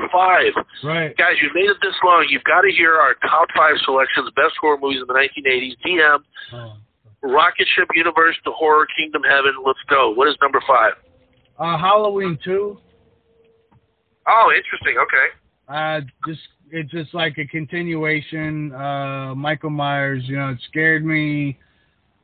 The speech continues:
Speaker 2: Um, uh, just great, great movie. Uh, classic John Carpenter again. Um, fuck, I just, I don't know what to say.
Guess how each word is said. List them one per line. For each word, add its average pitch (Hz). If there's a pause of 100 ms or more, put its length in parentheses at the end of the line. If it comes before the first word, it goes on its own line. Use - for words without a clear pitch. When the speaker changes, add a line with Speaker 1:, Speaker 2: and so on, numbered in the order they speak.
Speaker 2:
Um, 139 (1040)
uh, 135 (120)
just 139 (180)
great, 151 (420)
great 151
movie. 156 (760)
Uh, 135
classic 156
John 151
Carpenter 147
again. 139 (800)
Um, 131 (680)
fuck, 160
I 156
just, 170 (180)
I 160
don't 185
know 180
what 175
to 151
say. 170